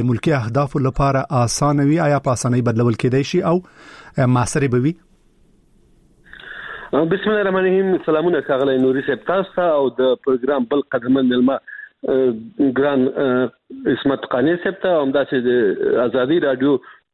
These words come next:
Speaker 2: ټولو اوریدونکو ته وړاندې کوم. اه، دا موضوع، اه، په دوه زره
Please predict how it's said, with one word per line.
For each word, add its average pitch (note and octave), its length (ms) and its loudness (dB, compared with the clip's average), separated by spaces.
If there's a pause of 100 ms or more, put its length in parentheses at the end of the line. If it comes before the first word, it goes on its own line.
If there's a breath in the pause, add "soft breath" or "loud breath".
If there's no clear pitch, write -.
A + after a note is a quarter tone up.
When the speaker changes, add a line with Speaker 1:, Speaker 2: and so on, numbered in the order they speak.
Speaker 2:
ټولو A#3+ 200 2
اوریدونکو C3 500 0
ته A#2 280 0
وړاندې A#2 320 2
کوم. G3 340 2 (800 loud breath)
اه، F#3 200 2
دا A#3+ 360 0
موضوع، A#3+ 560 0
اه، B2 640 2 (160)
په C3+ 100 0
دوه D3+ 240 0
زره D#3+ 380 0